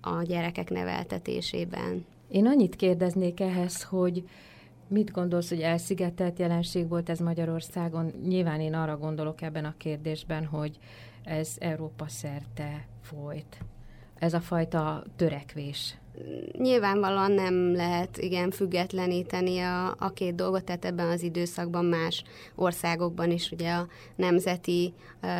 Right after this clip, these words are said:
Speaker 1: mozgalmak, ö, a nemzeti érzület az erősödött,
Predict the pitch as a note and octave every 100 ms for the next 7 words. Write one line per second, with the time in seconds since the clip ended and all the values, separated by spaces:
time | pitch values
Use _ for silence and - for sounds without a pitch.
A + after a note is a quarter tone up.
0 | F3 E3+ F3 - G3 F#3+ F3+ F3+ F3 F3+
1 | F#3 F3+ - F#3 F3+ F3 F3 - F3 F3
2 | F3 F3 - F3 F3+ F3+ F#3 F#3 F#3 F#3
3 | F3+ F3+ F#3 F#3+ G#3 G3 G#3+ G#3+